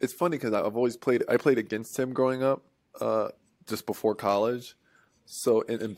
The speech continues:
in ba-, when he's in basketball mode, he's a hu-, one hundred percent serious. There's no jo-, like, he'll joke around and pr-,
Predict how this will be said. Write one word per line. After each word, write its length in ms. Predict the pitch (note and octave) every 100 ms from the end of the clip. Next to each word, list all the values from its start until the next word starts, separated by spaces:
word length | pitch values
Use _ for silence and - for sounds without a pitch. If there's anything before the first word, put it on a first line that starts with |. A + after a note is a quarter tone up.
| -
in 140 | G#2+ F#2
ba-, 120 | -
when 100 | A2+
he's 160 | C#3 D#3+
in 120 | G2
basketball 520 | F2 F#2+ G2 - A2
mode, 240 | G2+ G2+ G2
he's 380 | - G2+ - - -
a 60 |
hu-, 160 | - -
one 180 | A#2 A#2
hundred 320 | A#2 A2 A2
percent 420 | G#2+ - G#2 -
serious. 920 | - - A2+ G#2+ G#2 G#2 G#2 - -
There's 220 | G2+ F#2+ -
no 160 | G2
jo-, 240 | - - A2+
like, 140 | G2
he'll 320 | - _ F3
joke 200 | B2+ A#2+
around 400 | A2+ G#2 G2 G2
and 160 | - F#2+
pr-, 100 | -